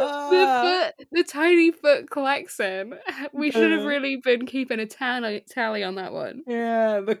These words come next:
Speaker 1: and it's a combination as well with microscope that it's,
Speaker 2: <laughs>
Speaker 1: like, really adding to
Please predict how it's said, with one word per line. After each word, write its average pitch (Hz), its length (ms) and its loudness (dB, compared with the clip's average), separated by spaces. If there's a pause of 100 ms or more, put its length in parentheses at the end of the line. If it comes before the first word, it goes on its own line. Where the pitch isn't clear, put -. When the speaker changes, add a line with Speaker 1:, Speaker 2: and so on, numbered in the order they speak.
(140)
Speaker 1:
and 214 200 2
it's 214 180 -8
a 202 40 -4
combination 220 760 -4
as 180 180 -4
well 196 300 4
with 185 220 -2
microscope 180 960 -2 (220)
that 180 160 -4
it's, 214 260 0
Speaker 2:
<laughs> - 0 -
Speaker 1:
like, 196 640 -4 (120)
really 208 480 0
adding 196 540 -2
to - 160 -12